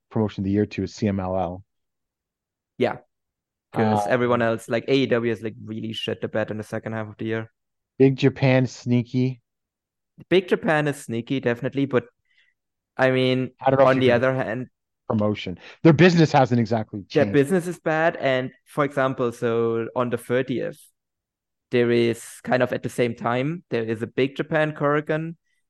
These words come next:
Speaker 2: and a Glicho in, uh, Tokyo Dome City Hall.
Speaker 1: Mm-hmm.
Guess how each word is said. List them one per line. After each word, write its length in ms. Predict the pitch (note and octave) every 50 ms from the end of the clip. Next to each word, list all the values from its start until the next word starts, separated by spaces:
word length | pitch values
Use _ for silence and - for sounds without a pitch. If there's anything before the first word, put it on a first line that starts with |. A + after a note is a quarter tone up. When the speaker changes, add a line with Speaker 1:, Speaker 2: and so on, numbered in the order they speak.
| _ _ _ -
Speaker 2:
and 500 | B2+ B2+ A#2+ A#2+ A#2+ A#2+ A#2 A#2 A2 - - -
a 240 | A#2 A2+ A2+ A2 A2
Glicho 680 | - A#2 A#2 A#2+ A#2 - - A#2+ G#2+ G#2+ G#2+ A2+ -
in, 460 | - A2 G#2 G#2 B2 B2 - - - - -
uh, 320 | - - - - A#2 - -
Tokyo 260 | - A#2 A2+ - B2 A2+
Dome 180 | G#2+ G#2+ A2
City 220 | - - A2 - A2+
Hall. 360 | A2 A2 A2+ - - - - _ _ _ _ -
Speaker 1:
Mm-hmm. 380 | B3 G#2 A2+ A#2+ A2 G#2 G2+